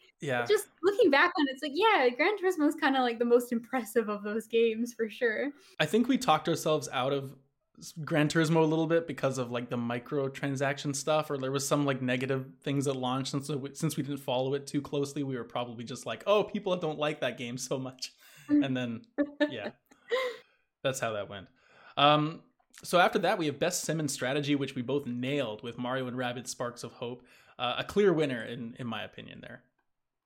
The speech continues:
Speaker 2: I agree, and looking back on it now, like, you know, Dune, who's playing Dune Spice Wars? Like,
Speaker 1: Yeah.
Speaker 2: I guess
Speaker 1: Who's really playing,
Speaker 2: maybe
Speaker 1: I mean, any of these games, honestly? What is Victoria three?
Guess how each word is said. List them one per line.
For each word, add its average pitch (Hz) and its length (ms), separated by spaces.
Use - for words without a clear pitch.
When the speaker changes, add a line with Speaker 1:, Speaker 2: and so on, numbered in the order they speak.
Speaker 2:
I 330 260
agree, 339 400
and 277 340
looking 294 300
back 294 260
on 392 120
it - 120
now, 226 600
like, 269 240
you 302 100
know, 233 120
Dune, 294 320
who's 381 180
playing 302 320
Dune 254 240
Spice 226 460
Wars? 208 440
Like, 233 220
Speaker 1:
Yeah. 226 160
Speaker 2:
I 233 60
guess 262 340
Speaker 1:
Who's 254 180
really 269 200
playing, 175 320
Speaker 2:
maybe 240 320
Speaker 1:
I 156 80
mean, 160 140
any 160 260
of 139 80
these 135 160
games, 135 240
honestly? 131 280
What 185 200
is 185 120
Victoria 151 600
three? 123 420